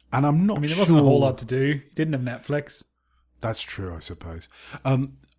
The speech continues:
Speaker 1: and I'm not sure that it would really serve to just sort of read them one after the other. And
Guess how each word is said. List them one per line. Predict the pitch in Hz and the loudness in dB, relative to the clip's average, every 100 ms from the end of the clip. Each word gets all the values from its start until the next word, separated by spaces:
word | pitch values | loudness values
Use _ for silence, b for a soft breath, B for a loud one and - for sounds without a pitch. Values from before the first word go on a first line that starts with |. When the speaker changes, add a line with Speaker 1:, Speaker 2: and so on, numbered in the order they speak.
| - | -6
Speaker 1:
and | 151 | -2
I'm | 165 | -2
not | 185 - | -2 0
sure | 165 156 | 2 2
that | 131 127 | 2 0
it | |
would | 120 95 107 | -4 -6 -4
really | 127 117 | -2 -2
serve | - - 131 123 113 - | -6 0 0 0 -2 -6
to | - 113 107 101 _ - | -6 -4 -4 -8 _ -12
just | 107 - - | -12 -12 -10
sort | 104 | -10
of | 98 | -4
read | 117 110 | -2 -2
them | 110 101 | -4 -4
one | 110 110 | -2 -2
after | 104 98 98 | -2 -6 -6
the | 104 | -6
other. | 101 101 95 | -4 -6 -8
And | 95 | -10